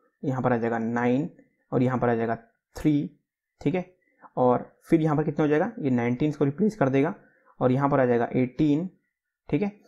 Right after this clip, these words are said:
और यहाँ पर आ जाएगा सिक्सटीन, ठीक हो गया, और यहाँ पर आ जाएगा आपका थर्टी टू। ठीक है, बैलेंसिंग चेक करेंगे सबसे पहले। बैलेंसिंग क्या है इसकी? ज़ीरो है,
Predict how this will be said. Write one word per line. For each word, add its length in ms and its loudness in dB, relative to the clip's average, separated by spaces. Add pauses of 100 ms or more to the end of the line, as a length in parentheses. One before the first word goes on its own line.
(260)
और 80 -2
यहाँ 120 -2
पर 100 2
आ 40 2
जाएगा 200 -2
सिक्सटीन, 680 -2 (600)
ठीक 120 0
हो 60 4
गया, 160 -2 (100)
और 100 -2
यहाँ 240 -2
पर 100 2
आ 40 0
जाएगा 200 -2
आपका 220 -2 (380)
थर्टी 340 -4
टू। 240 -4 (520)
ठीक 100 0
है, 100 0
बैलेंसिंग 400 4
चेक 160 0
करेंगे 200 4
सबसे 220 -2
पहले। 180 0
बैलेंसिंग 460 0
क्या 120 2
है 60 2
इसकी? 220 -2
ज़ीरो 300 4
है, 200 -4